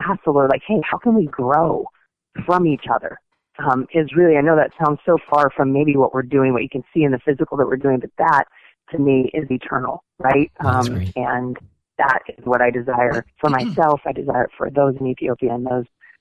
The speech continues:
Speaker 1: who come to visit, that we would truly encounter Christ. And,
Speaker 2: Mm.
Speaker 1: and then once we do, I mean, it's a taste to see that I am good. When you've tasted and seen something or someone who is good, you desire more. And so I pray that it just, uh, helps to spark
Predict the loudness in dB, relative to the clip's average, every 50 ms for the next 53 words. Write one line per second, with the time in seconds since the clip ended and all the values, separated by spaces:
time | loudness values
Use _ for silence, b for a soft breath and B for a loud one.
0 | _ -6 -6 -6 -4 -4 -4 -2 -2 -4 -4 -4 -4 -4 -4 -4 -4 -4 -2 0
1 | 0 0 0 -2 -8 -2 0 2 4 4 4 2 0 -4 -6 -4 -4 -2 -2 -2
2 | -4 -4 -6 -4 -2 -2 -4 -4 _ -6 -4 -2 -2 0 2 2 2 2 2 2
3 | 2 2 2 0 0 -2 -2 -4 -6 -8 -8 -4 0 2 4 4 4 2 -2 -6
4 | -8 -8 -10 -10 -10 _ -14 -4 -4 -4 -4 -4 -12 _ _ -20 -20 -18 _ -4
5 | -2 -2 0 0 0 -2 -2 -6 -6 -8 -4 0 2 4 4 4 0 -2 _ B
6 | B B B B B -8 -4 0 0 0 -2 -2 -10 -2 0 0 0 0 _ -4
7 | -2 0 0 -2 -4 _ _ 0 2 2 2 0 -4 _ _ -2 0 2 2 0
8 | 0 0 -2 0 0 0 -2 -4 -6 -6 _ -4 -2 0 0 0 0 0 2 2
9 | 2 2 0 -2 -4 -8 -10 -10 -16 _ -2 -2 0 0 -2 -6 _ _ _ _
10 | _ _ _ _ _ -4 -2 -2 -2 -2 -4 0 2 2 4 4 2 2 0 0
11 | 0 -2 -2 -2 -4 -4 -6 -8 _ -2 0 2 2 0 -2 b b b b b
12 | b -4 -4 0 2 2 4 4 2 0 0 -2 -4 -6 -6 _ _ -8 -4 -4
13 | -4 -4 _ -10 -4 -2 -2 -2 -2 -6 -12 -12 -12 -12 _ _ _ _ _ 0
14 | 0 0 0 -2